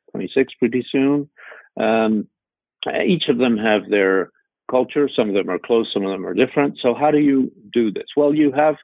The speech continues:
principles, and one way, one principle which I think should be, um, its importance should be raised with European sales organizations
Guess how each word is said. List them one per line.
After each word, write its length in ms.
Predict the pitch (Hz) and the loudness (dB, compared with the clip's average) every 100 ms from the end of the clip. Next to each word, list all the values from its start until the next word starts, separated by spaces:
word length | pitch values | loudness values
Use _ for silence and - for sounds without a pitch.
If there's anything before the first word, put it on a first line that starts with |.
| _ _ _ _ _ _ _ | _ _ _ _ _ _ _
principles, 720 | - 160 160 120 - 113 139 143 | 0 0 0 -2 0 0 0 -4
and 480 | - 117 135 123 123 | -4 -2 0 0 2
one 460 | 143 165 196 202 - _ _ _ _ _ _ | 4 2 0 -4 -14 _ _ _ _ _ _
way, 600 | - 104 123 135 147 151 | -4 0 2 2 2 -2
one 300 | - 127 185 | 0 0 0
principle 720 | - 190 180 160 127 - 104 101 | -2 -2 -2 -2 -4 0 -2 -2
which 240 | 107 - 117 | -4 -4 0
I 240 | 117 117 - | 0 0 -2
think 200 | 117 101 - | -2 -4 -2
should 260 | 120 104 - | 0 0 -2
be, 320 | 117 113 101 _ _ _ _ _ - | -2 0 -2 _ _ _ _ _ -4
um, 480 | 101 104 95 95 - _ _ _ _ _ _ _ | 0 0 -2 -8 -14 _ _ _ _ _ _ _
its 160 | 143 - 147 | -4 0 2
importance 760 | 135 - 180 180 - 117 98 - - | 0 0 0 0 0 -4 -4 -6 -2
should 220 | 117 - | -2 0
be 180 | 107 104 | 0 0
raised 680 | 101 135 143 107 92 85 - | 2 2 2 2 -2 -6 -14
with 480 | - - 101 98 95 - - _ _ _ _ | -20 -8 -4 -2 -4 -8 -20 _ _ _ _
European 640 | 107 107 - 113 107 98 92 | 0 2 0 -2 -2 -4 -2
sales 340 | 113 110 107 98 | 2 2 0 -2
organizations 1040 | 95 85 90 92 90 98 92 - 139 | -4 -4 -6 -6 -4 -4 -4 -4 -4